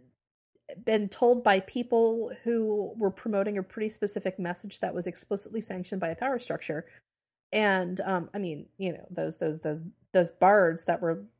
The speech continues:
in, in Norse tribes were certainly, you know, not like wily freelancers running against the, running against the leader. And, um, like, in this case, I, I sort of feel like our national myth is pretty closely tied up with superheroes, and we just kinda reinvent them every decade. And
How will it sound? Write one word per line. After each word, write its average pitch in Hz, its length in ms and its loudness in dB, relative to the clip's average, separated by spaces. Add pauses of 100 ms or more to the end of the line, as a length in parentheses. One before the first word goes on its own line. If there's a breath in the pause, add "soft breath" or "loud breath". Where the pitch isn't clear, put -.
(240)
in, 170 420 -4 (260)
in 165 200 -6
Norse 165 260 -6
tribes 185 340 2
were 180 80 -2
certainly, 160 560 -4
you 170 80 -2
know, 151 280 -6 (360 soft breath)
not 202 220 4
like 180 180 4
wily 185 360 8
freelancers 170 560 0
running 165 160 -2
against 151 320 -6
the, 147 180 0
running 185 220 2
against 156 240 -6
the 165 80 -8
leader. 175 300 -2 (340 soft breath)
And, 208 420 6
um, 180 360 4 (640)
like, 233 180 4
in 233 80 6
this 277 180 2
case, - 500 0
I, 214 240 4
I 214 100 2
sort 226 200 4
of 226 80 4
feel 226 160 0
like 190 160 2
our 185 140 4
national 196 420 -2
myth 185 240 0
is - 120 -6
pretty 196 340 0
closely 190 340 -2
tied 185 220 -4
up 180 100 -6
with 180 100 -6
superheroes, 185 600 -4
and 196 80 -8
we 185 60 -6
just 190 200 -10
kinda 190 140 -4
reinvent 175 340 -2
them 190 80 -6
every 165 220 -4
decade. 165 300 -4
And 180 80 -6